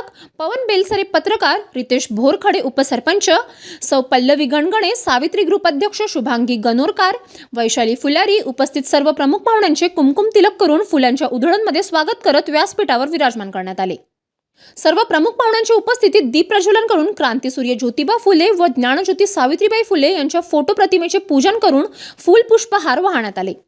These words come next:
यावेळी एकमुखी जय ज्योती जय क्रांतीचा जयघोष करण्यात आला.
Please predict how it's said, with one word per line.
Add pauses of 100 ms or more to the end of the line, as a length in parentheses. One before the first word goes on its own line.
(400)
यावेळी
एकमुखी
जय
ज्योती
जय
क्रांतीचा
जयघोष
करण्यात
आला.